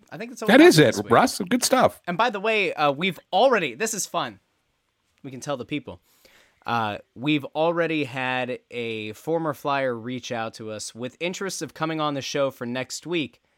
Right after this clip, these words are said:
Speaker 2: Oh, yes,
Speaker 1: So we
Speaker 2: we
Speaker 1: might,
Speaker 2: have.
Speaker 1: we might, we're not gonna say the name yet. We'll kinda let that one, we'll let that one marinate a little bit for the, <laughs> for the listeners. Uh, but we will likely be joined next week by another former Flyer.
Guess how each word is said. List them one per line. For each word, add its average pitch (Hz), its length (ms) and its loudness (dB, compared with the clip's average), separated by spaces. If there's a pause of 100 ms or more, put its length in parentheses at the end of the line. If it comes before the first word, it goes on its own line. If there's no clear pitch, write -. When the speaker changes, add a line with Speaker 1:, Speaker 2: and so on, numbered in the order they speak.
(160)
Speaker 2:
Oh, 233 160 4
yes, 220 240 6
Speaker 1:
So 143 80 -2
we 139 60 2
Speaker 2:
we 127 80 6
Speaker 1:
might, 139 80 6
Speaker 2:
have. 120 220 4
Speaker 1:
we 156 80 0
might, 165 280 -2
we're 151 140 2
not 180 120 4
gonna 202 120 -6
say 214 160 -2
the 226 100 -4
name 175 220 0
yet. 151 260 -2 (1400)
We'll 120 160 -12
kinda 135 260 -6
let 139 220 -4
that 147 160 -2
one, 151 340 -6 (320)
we'll 127 100 -14
let 131 140 -12
that 120 120 -10
one 135 280 -14 (960)
marinate 120 480 -6
a 127 40 -10
little 120 220 -10
bit 135 220 -12 (580)
for 175 120 0
the, 110 120 0
<laughs> - 240 -6
for 131 120 -8
the 110 80 -14
listeners. 117 540 -8 (440)
Uh, 104 240 -6
but 104 200 -10
we 123 180 -6
will 127 180 -6
likely 147 420 -2
be 117 140 -8
joined 113 500 -8
next 120 380 -8
week 117 260 -8
by 107 140 -8
another 110 340 -8
former 107 300 -12
Flyer. 120 400 -6